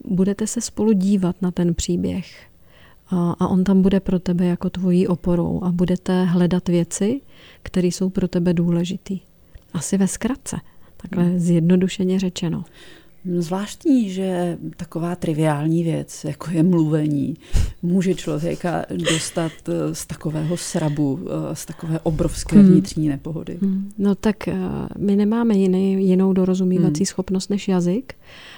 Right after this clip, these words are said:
Speaker 1: A když si představíš, že vlastně jazyk je mocná zbraň, která
Speaker 2: Hmm.
Speaker 1: dokáže léčit a dokáže i hodně zranit,
Speaker 2: Hmm.
Speaker 1: ne-li zabít. A to je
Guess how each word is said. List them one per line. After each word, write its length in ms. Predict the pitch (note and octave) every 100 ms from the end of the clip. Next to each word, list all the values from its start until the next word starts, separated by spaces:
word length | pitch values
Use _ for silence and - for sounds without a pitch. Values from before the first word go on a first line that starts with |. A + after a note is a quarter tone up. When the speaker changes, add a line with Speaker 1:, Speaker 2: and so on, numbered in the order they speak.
| - -
Speaker 1:
A 380 | F3+ E3+ F3 E3+ F#3+
když 340 | F#3 F3+ F#3
si 520 | - G3+ F#3+ G3 G3 - - - -
představíš, 920 | - F3 - F3+ F3 F3+ F#3+ G#3+ - F#3
že 400 | F#3 F3+ F3 F3
vlastně 420 | E3 E3 - F3+
jazyk 300 | F3 E3+ F3+
je 100 | F#3
mocná 460 | F#3 F3+ - F3+ F3+
zbraň, 560 | F3+ F3+ E3+ F3 G3 G#3+
která 280 | - F#3 F3+
Speaker 2:
Hmm. 80 | F3+
Speaker 1:
dokáže 460 | E3+ F#3 F3 F#3
léčit 460 | F3+ F3 F3 F#3+ F#3+
a 40 |
dokáže 460 | F#3 F3 F3+ F3 F3
i 100 | F3
hodně 300 | E3+ F3+ F3
zranit, 360 | F3 E3 D#3+ F#3
Speaker 2:
Hmm. 200 | F#3+ F3+ -
Speaker 1:
ne-li 240 | F3 E3+ E3+
zabít. 420 | E3+ E3+ F3+ - - - - - - -
A 320 | E3+ E3+ F3 - - - - - - -
to 100 | -
je 320 | F#3 G3 G3